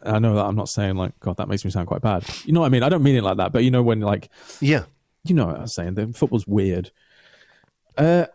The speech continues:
Speaker 1: <sighs> I, I, I don't know. I can't, I can't figure out what I think should happen here, which I think <laughs> shows me how,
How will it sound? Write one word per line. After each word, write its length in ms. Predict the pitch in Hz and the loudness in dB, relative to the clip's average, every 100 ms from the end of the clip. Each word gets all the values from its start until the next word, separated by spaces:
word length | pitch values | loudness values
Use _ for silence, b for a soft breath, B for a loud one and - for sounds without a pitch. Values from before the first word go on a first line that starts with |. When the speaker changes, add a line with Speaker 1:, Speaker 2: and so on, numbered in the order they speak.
| _ | _
Speaker 1:
<sighs> 160 | _ | _
I, 1300 | - - - - - - - _ _ _ _ - _ 151 - | -10 -8 -12 -18 -20 -20 -20 _ _ _ _ -20 _ -4 -2
I, 100 | 156 156 165 | 0 2 4
I 40 | |
don't 140 | 208 | 4
know. 200 | 226 226 | 4 4
I 100 | - | 2
can't, 360 | 139 - 208 190 _ _ _ _ _ _ _ | 0 2 2 0 _ _ _ _ _ _ _
I 60 | 131 | -4
can't 240 | - 196 | 2 2
figure 360 | - - 165 147 | 2 0 2 4
out 240 | 131 113 - | 4 2 2
what 240 | 117 - | 0 2
I 160 | 113 113 | 2 2
think 280 | - 117 107 | 2 -2 -2
should 180 | - 107 | -4 0
happen 320 | 147 - 98 | 0 0 -4
here, 240 | - - - _ _ _ _ _ _ _ _ _ _ _ | -4 -6 -10 _ _ _ _ _ _ _ _ _ _ _
which 340 | 131 120 - - | -2 -2 -4 -4
I 80 | - | 0
think 180 | 139 113 | 0 0
<laughs> 0 | |
shows 400 | - 139 104 127 | -2 2 4 4
me 100 | 131 | 2
how, 360 | 127 127 113 | 4 4 2